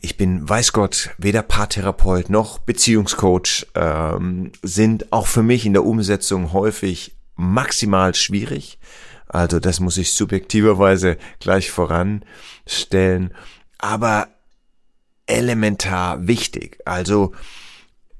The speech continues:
es spielt übrigens keine Rolle, ob du dich gerade in der Partnerschaft befindest oder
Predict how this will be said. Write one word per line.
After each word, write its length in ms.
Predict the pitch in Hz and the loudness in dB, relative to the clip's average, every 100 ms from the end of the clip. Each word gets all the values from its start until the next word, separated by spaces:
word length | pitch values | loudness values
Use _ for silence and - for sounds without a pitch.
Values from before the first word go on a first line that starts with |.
| - - | -20 -4
es 140 | - | -2
spielt 240 | - 120 117 | 0 2 2
übrigens 280 | 110 101 | 2 0
keine 280 | - 143 143 | -2 0 2
Rolle, 320 | 110 113 113 | 4 4 4
ob 180 | 85 - | 2 0
du 60 | 98 | -4
dich 180 | 87 - | -4 -4
gerade 240 | 92 90 | -4 -2
in 80 | 90 | -4
der 80 | 85 | -4
Partnerschaft 600 | - 95 107 - 95 - | -6 -6 -6 -8 -8 -8
befindest 720 | 92 - 131 127 95 - - | -6 -4 -2 -2 -4 -6 -6
oder 600 | 113 131 120 107 92 82 | -2 0 0 2 2 -2